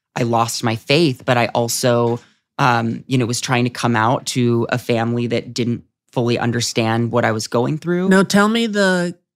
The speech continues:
Speaker 2: siblings in the family. Your
Speaker 1: Okay,
Speaker 2: parents
Speaker 1: uh,
Speaker 2: are divorced
Speaker 1: my
Speaker 2: at
Speaker 1: parents
Speaker 2: four
Speaker 1: are divorced.
Speaker 2: when you're
Speaker 1: Um,
Speaker 2: four.
Speaker 1: and then I have two older, uh,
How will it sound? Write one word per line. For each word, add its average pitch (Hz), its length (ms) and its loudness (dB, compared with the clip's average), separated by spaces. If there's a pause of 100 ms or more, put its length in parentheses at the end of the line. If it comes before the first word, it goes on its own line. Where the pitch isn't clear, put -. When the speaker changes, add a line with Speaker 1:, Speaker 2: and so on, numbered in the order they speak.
(120)
Speaker 2:
siblings 156 540 0
in 151 80 -2
the 151 100 -2
family. 131 380 -4
Your 160 80 4
Speaker 1:
Okay, 170 120 4
Speaker 2:
parents 151 360 4
Speaker 1:
uh, 240 60 4
Speaker 2:
are - 20 -2
divorced 185 400 0
Speaker 1:
my 151 100 4
Speaker 2:
at 175 80 4
Speaker 1:
parents 156 300 2
Speaker 2:
four 160 180 4
Speaker 1:
are 143 60 0
divorced. 156 480 0
Speaker 2:
when 175 120 2
you're 170 160 4
Speaker 1:
Um, 147 260 6
Speaker 2:
four. 151 280 0 (180)
Speaker 1:
and 147 300 0
then 135 540 0 (240)
I 131 180 2
have 131 340 -2
two 170 500 0
older, 147 580 2
uh, 117 480 2